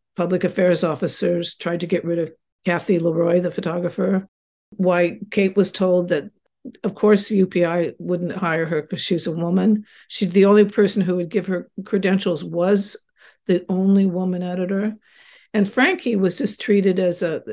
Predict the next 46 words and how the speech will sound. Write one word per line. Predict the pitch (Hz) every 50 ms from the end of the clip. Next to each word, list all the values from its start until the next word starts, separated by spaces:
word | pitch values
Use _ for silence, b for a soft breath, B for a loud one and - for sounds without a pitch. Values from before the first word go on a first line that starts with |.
| -
you | - 196 175 170
know, | 165 151
as | 147 156 170
a, | 151 156 156 - -
as | - 175 165 180
a | 175 170 - _ _ _ -
dilettante, | - 220 233 233 233 214 - 160 143 151 139 - 156 156 135 - b b b b
a, | -
a | 190
wealthy | 165 170 196 190 202 196 202 233 196 196 190 190 190 190 190 185 -
former | - - 254 220 202 190 190 185
debutante | 190 - 202 180 165 196 180 180 - 185 175 180 180 180 180 180 -
that | 190 175 -
you | - 185 175 175
could | - -
say, | - - 180 -
"Oh, | - 247 330 302
she's | - - 269 -
got | - 226 226 208
a | 180
lot | 170 160 160 170 170
of | 160
money. | 160 160 165 165 160
She's | - 208 196 196
just | - 185 - -
coming | - 180 175 175 170 165
and | 156 165 175 - - -
writing | 190 196 185 175 180 180 170
whatever | 170 165 170 170 170
she's | 160 - 175 175 -
doing. | - 180 175 180 190 190
And | 180 180
if, | 180 175 - B B B B B B B
if | 214
she | - - 226
writes | 196 208 202 202 196
anything | 220 202 196 185 - 202 190
good, | 185 370 359 240
it's | 233 202 -
because | - 220 220 - 180 180 -
her | - 185
father's | - - 175 165 160 180 175 170 -
a | - 165 151
high | 160 160 165 170 175
upper | 156 156 - - 170 151 131 -
in | - 160 160 160 - -